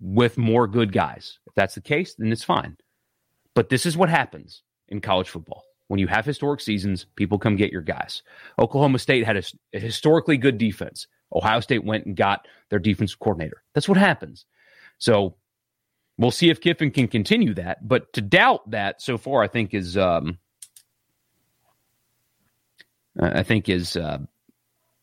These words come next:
a kind of a silly thing to do right now. But people are freaking out. This is what happens when you have good seasons. Relax. Um, but I'm sorry, I don't think that they're lateral moves. I, I think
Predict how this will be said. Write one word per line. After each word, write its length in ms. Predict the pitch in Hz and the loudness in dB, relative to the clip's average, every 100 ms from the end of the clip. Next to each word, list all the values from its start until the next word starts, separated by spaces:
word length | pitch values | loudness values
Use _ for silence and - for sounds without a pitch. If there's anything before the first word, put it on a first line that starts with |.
| _ _ _ _ - | _ _ _ _ -2
a 80 | 175 | 0
kind 180 | 220 220 | 2 2
of 60 | |
a 40 | 185 | 2
silly 220 | 220 196 | 2 2
thing 180 | 202 185 | 2 -2
to 60 | |
do 160 | 160 196 | 0 2
right 200 | 107 78 | 2 0
now. 200 | 80 80 _ _ _ | -6 -12 _ _ _
But 140 | 123 | 0
people 240 | 143 196 208 | 2 4 4
are 60 | |
freaking 440 | - 180 180 - 131 | 4 2 2 4 4
out. 400 | 139 101 107 - _ _ _ _ - _ _ _ | 4 4 0 -4 _ _ _ _ -20 _ _ _
This 180 | 165 196 | -2 2
is 80 | 190 | 4
what 140 | 202 | 4
happens 320 | 170 151 143 | 4 2 -4
when 100 | 123 | -6
you 100 | 127 | -4
have 160 | 110 95 | -4 -4
good 160 | 98 - | -8 -8
seasons. 460 | 80 73 - - _ - | -12 -12 -18 -20 _ -2
Relax. 480 | 110 98 - - - _ _ _ _ _ _ - | 2 2 0 -12 -20 _ _ _ _ _ _ -2
Um, 400 | 98 98 87 - - _ _ _ _ _ _ _ _ | 0 2 -2 -6 -10 _ _ _ _ _ _ _ _
but 320 | 113 107 117 - | 0 2 2 0
I'm 140 | 120 113 | -4 0
sorry, 220 | 135 120 | 2 4
I 100 | 123 | 2
don't 200 | 135 - _ _ _ - - | -2 -6 _ _ _ -20 -4
think 200 | 120 117 | 0 0
that 120 | 110 | 2
they're 160 | 120 117 | 2 4
lateral 380 | 95 104 120 120 | 4 2 -2 -4
moves. 560 | 123 185 80 71 - - | -4 -4 -6 -10 -12 -6
I, 120 | 87 | -4
I 120 | 92 | -4
think 320 | 90 107 117 | -2 -2 -2